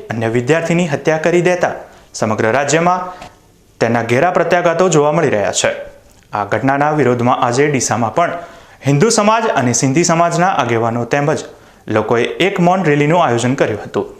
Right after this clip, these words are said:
ડીસાના સાંઈબાબા મંદિરથી શરૂ થયેલી આ રેલી નાયબ કલેક્ટર કચેરી પહોંચી હતી, જ્યાં તેમણે નાયબ કલેક્ટરને આવેદનપત્ર આપીને હત્યારાને કડકમાં કડક સજા થાય તેવી માંગ કરી હતી. સમગ્ર રાજ્યમાં હત્યા જેવા ગંભીર ગુનાઓમાં સતત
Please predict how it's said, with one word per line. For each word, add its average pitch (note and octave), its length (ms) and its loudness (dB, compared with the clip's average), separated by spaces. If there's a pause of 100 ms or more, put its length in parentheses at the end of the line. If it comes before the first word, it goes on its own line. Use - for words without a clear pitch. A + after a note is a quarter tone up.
(460)
ડીસાના G#2 440 -2
સાંઈબાબા D3 380 2
મંદિરથી D3+ 460 0
શરૂ B2+ 260 2
થયેલી C#3+ 460 0
આ A2 120 0
રેલી C3 340 0 (380)
નાયબ D#3+ 280 0
કલેક્ટર G#3 400 2
કચેરી D#3 400 0
પહોંચી A#2 320 -2
હતી, G#2+ 300 -6 (400)
જ્યાં B2+ 240 -8
તેમણે A#2+ 340 0
નાયબ A2 300 0
કલેક્ટરને D#3 520 0
આવેદનપત્ર B2 680 -2
આપીને C3 440 0 (380)
હત્યારાને G#3+ 520 0
કડકમાં D3 440 0
કડક E3 260 0
સજા D#3+ 300 0
થાય D#3+ 240 0
તેવી A#2 260 -6
માંગ C3 320 0
કરી D3 260 0
હતી. - 240 -6 (380)
સમગ્ર G#2+ 420 -2
રાજ્યમાં C3+ 480 0 (400)
હત્યા A3 280 0
જેવા G#3+ 260 4
ગંભીર C#3+ 360 0
ગુનાઓમાં D#3+ 520 2
સતત A#2+ 260 -2